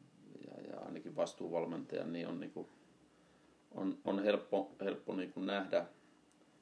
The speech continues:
mutta että se on, se pitää, niinku, nähdä myös toiselta tapaa, että, että, että meidän, meidän systeemissä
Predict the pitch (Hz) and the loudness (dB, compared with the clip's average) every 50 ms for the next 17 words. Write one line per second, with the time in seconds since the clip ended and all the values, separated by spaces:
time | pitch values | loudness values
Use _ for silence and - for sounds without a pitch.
0 | - _ - _ _ _ _ _ _ - 87 82 78 - - - - 80 - - | -20 _ -20 _ _ _ _ _ _ -8 -6 -6 -6 -8 -6 -4 -4 -4 -4 -8
1 | - 82 - 87 85 85 82 80 71 - - - - - - - - - - - | -10 -6 -4 -2 -2 -2 -2 -4 -6 -10 -16 -20 -20 -20 -20 -20 -20 -20 -20 -20
2 | - - - - - - - - - - - 90 87 85 82 - - - - - | -20 -20 -20 -20 -18 -18 -16 -16 -8 -2 0 2 2 2 0 -2 -6 -12 -14 -12
3 | - - - - - - - - - - - - - 95 92 92 92 92 90 90 | -12 -12 -12 -14 -20 -18 -16 -16 -14 -12 -10 -8 -6 -4 -4 -2 -2 -2 -2 -2
4 | 90 87 85 - - - 98 95 92 - - 85 82 85 82 - 85 - - - | -2 -4 -6 -4 0 2 2 4 2 0 -4 -4 -4 -4 -2 -4 -4 -4 -2 -2
5 | - 82 80 - - - - - - - - - - - - - - - - - | -2 -2 -2 -4 -8 -10 -8 -8 -8 -8 -10 -18 -20 -20 -14 -10 -10 -10 -10 -8
6 | - - - - - - 90 90 92 90 87 87 87 - - _ _ - - - | -12 -12 -12 -12 -10 -8 -6 -4 -2 -2 -4 -4 -8 -12 -18 _ _ -20 -20 -20
7 | - - - _ _ - - 87 85 85 - - 95 95 - - - 90 90 90 | -20 -20 -20 _ _ -8 -4 -4 -4 -4 -2 -4 -4 -4 -4 -2 0 0 0 0
8 | 87 - - - 85 - | -2 -4 -4 -4 -4 -4